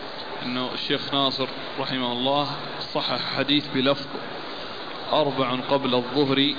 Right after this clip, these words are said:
ليس فيه، ليس بينهن تسليم يعدلن، يعدلن أو يعدلن بصلاة السحر"،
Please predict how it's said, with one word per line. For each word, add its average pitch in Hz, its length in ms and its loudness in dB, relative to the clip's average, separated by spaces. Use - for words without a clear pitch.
ليس 143 280 0
فيه، 127 340 0
ليس 147 300 4
بينهن 131 680 0
تسليم 139 520 -2
يعدلن، 135 800 2
يعدلن 131 580 0
أو 117 160 0
يعدلن 131 580 2
بصلاة 139 440 4
السحر"، 123 440 -2